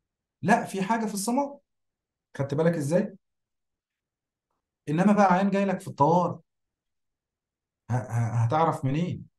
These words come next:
وبعدين معظم العيانين كمان ما بياخدوش بالهم من الصوت، دول بيحاولوا إن هم يتجاهلوا الصوت عشان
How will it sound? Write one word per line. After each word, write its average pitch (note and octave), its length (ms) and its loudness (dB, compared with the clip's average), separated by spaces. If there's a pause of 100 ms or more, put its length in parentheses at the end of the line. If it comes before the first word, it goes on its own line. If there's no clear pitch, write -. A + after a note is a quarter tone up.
(1000)
وبعدين D3 640 4
معظم G3 360 4
العيانين D3+ 500 -2
كمان F#3+ 260 0
ما F3+ 100 0
بياخدوش D3 400 -2
بالهم F3 360 -2
من C#3+ 120 -4
الصوت، - 540 -8 (800)
دول C#3 160 0
بيحاولوا F3+ 480 2
إن E3 80 0
هم G3+ 240 4
يتجاهلوا F3 520 0
الصوت G3+ 320 -2
عشان F#3+ 460 0